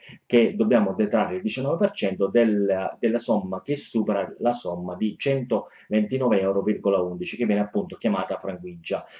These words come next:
Quindi il diciannove per cento è soltanto per la parte eccedente questo, questa franchigia di centoventinove euro virgola undici. Quindi tutte le spese mediche, che tra l'altro sono, potrebbero essere anche spese sanitarie riguardanti delle persone con disabilità, anche queste rientrano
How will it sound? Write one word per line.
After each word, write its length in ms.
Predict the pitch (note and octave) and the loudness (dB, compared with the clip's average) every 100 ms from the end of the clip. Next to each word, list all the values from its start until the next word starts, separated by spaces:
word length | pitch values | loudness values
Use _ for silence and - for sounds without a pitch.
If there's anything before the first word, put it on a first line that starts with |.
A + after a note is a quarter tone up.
| - | 0
Quindi 200 | A#2 G2 | 0 2
il 60 | |
diciannove 380 | F#2+ B2+ D#3 G3 | -2 -2 2 2
per 80 | G#3 | 2
cento 220 | G#2+ G2 | -2 -4
è 40 | G#2+ | -2
soltanto 400 | A2+ - G#2 F#2+ | -2 -2 -2 0
per 100 | C3 | -2
la 120 | C3+ | -2
parte 300 | F2 - C3+ | -6 -2 -2
eccedente 480 | C#3+ - F#2 E2+ F#2 | 0 -2 -2 -6 -4
questo, 380 | G2 - G2 _ - - | -4 -4 -8 _ -20 -6
questa 240 | A2 A2 | -4 0
franchigia 400 | C#3 A#2+ F2 F2+ | 2 2 0 -6
di 200 | F2+ A#2+ | 0 0
centoventinove 800 | - G#2+ F2 G2 A2 - A#2 F2 | 2 0 0 0 0 0 -2 -2
euro 300 | F2 F#2 F#2 G2+ | 0 0 -2 2
virgola 420 | A2+ - F#2+ E2+ | 2 4 -2 -4
undici. 460 | D#2 D2+ E2 - _ _ - - - | -8 -10 -16 -16 _ _ -20 -20 -6
Quindi 320 | - A#2+ F#2 | 2 2 2
tutte 540 | - - B2+ B2 G#2 F2+ | -6 0 0 2 0 2
le 120 | G2 | 0
spese 280 | - F#2+ G#2 | -4 -4 0
mediche, 380 | B2 G#2+ F#2 F2+ | 0 0 -2 -4
che 140 | F#2+ | -8
tra 120 | - | 0
l'altro 280 | G#2 A2 F#2+ | 2 2 -2
sono, 360 | F2 F#2+ F2+ - _ | -6 -6 -6 -10 _
potrebbero 280 | F#2+ G2 | -2 0
essere 180 | G#2+ G2+ | 0 0
anche 120 | F#2 | -4
spese 220 | - G#2 F#2+ | -8 -8 -6
sanitarie 500 | G2+ F#2+ C#3+ C#3+ E2+ | -8 0 4 4 2
riguardanti 420 | F2 F2+ G#2 F2 | -2 0 0 0
delle 180 | F#2 F#2 | -4 -2
persone 420 | F#2+ - G#2+ - - - | -4 -2 -2 -2 -20 -20
con 180 | _ G#2 | _ 2
disabilità, 580 | G#2+ A2+ G3 A#3 - - | 2 2 2 4 2 -4
anche 220 | B2 - | -6 -8
queste 300 | C#3+ F#2 - | -4 -4 -2
rientrano 560 | G#2 A2+ F2+ E2+ F2+ - | -2 0 -2 -4 -6 -6